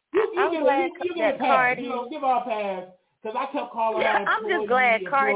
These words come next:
Speaker 1: employee, and, uh,
Speaker 2: is holding Tasha's feet to the fire because
Speaker 1: Okay.
Speaker 2: nobody deserves, okay, as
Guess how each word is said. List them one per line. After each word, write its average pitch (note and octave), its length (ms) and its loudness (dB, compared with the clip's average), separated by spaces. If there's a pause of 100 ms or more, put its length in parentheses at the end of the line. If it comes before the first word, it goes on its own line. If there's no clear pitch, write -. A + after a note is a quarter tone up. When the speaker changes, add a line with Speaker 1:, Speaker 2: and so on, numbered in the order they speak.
Speaker 1:
employee, F#3+ 180 -4
and, E3+ 80 -8
uh, D3 180 -8
Speaker 2:
is A3 200 -2
holding B3+ 760 -2 (180)
Tasha's A3+ 420 -2
feet B3 220 -16
to G3 80 -8
the F#3 120 -8
fire F#2+ 440 -6 (300)
because G#3 340 4 (100)
Speaker 1:
Okay. C#3 280 -6 (100)
Speaker 2:
nobody C#4 600 -2
deserves, G#3 800 0 (400)
okay, A3+ 340 2
as F#3+ 140 0